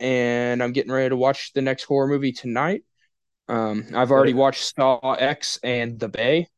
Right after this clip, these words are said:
Speaker 1: and they were both pretty damn good, so I'm excited.
Speaker 2: So Saw X was not one of their movies, but you just decided to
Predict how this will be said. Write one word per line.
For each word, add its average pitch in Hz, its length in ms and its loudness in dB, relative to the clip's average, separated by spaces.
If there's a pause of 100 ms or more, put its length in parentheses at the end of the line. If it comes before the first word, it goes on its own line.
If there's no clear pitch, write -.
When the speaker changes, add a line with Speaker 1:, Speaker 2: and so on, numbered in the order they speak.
(180)
Speaker 1:
and 104 200 -6
they 110 100 -4
were 110 120 -4
both 139 340 -4
pretty 196 340 -2 (120)
damn 196 240 0
good, 196 400 -4
so 104 380 -2
I'm 120 160 -4
excited. 147 460 0 (380)
Speaker 2:
So - 220 2
Saw 135 320 4
X 120 320 -2
was 107 180 -4
not 104 240 -2
one 101 120 -2
of 95 80 -4
their 90 120 -2
movies, 90 380 -6
but 87 180 -4
you 92 140 -6
just - 320 -8
decided 87 560 -6
to 82 200 -8